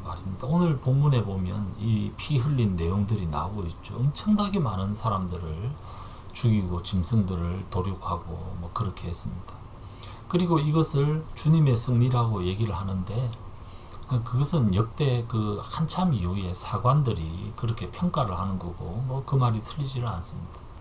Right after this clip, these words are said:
그렇지만 이 전쟁에서 너무 많은 피를 흘렸기 때문에 결국에는 "성전을 건축할 수 없을 것이다"라고 하나님이 말씀하셨다. 그렇게 또 언급을 합니다.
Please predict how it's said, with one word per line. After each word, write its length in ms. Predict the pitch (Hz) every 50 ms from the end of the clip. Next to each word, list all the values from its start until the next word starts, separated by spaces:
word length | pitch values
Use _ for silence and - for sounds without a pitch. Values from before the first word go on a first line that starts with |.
| - - - - - - - - - - - - - - - -
그렇지만 540 | - 175 180 190 185 - - 165 151 139 131
이 360 | 131 139 147 147 147 143 139 -
전쟁에서 960 | - 110 92 92 95 107 113 113 113 113 113 110 - 95 95 104 113 127 - - - - - - - - - -
너무 260 | 117 110 127 156 180
많은 360 | 180 160 143 131 135 135 127
피를 320 | - - 147 135 127 117
흘렸기 400 | 120 143 139 131 120 117 - 117
때문에 480 | - - 117 120 123 135 165 185 196 196 - -
결국에는 680 | - - 120 120 127 131 120 113 104 101 123 180 202 208 - - - - - - - - - - - -
"성전을 680 | - - - - 117 110 104 113 120 123 123 123 127 120
건축할 580 | - - 87 87 82 - - - 117 131 147 151
수 180 | - - 131
없을 360 | 98 87 85 - - 139 131
것이다"라고 720 | - - 127 117 - - - - 98 101 98 90 95 101 107
하나님이 480 | - 135 139 139 139 139 135 135 127
말씀하셨다. 1000 | 113 - - - - - - 180 180 151 123 - - - 123 - - - - - - - - - - - - - - - - - - - - - - - - - - - - - - -
그렇게 400 | - 170 190 208 202 - 160 -
또 220 | - 135 127 120 -
언급을 440 | 120 113 107 107 104 90 85 85 87
합니다. 420 | 87 82 80 80 80 - - -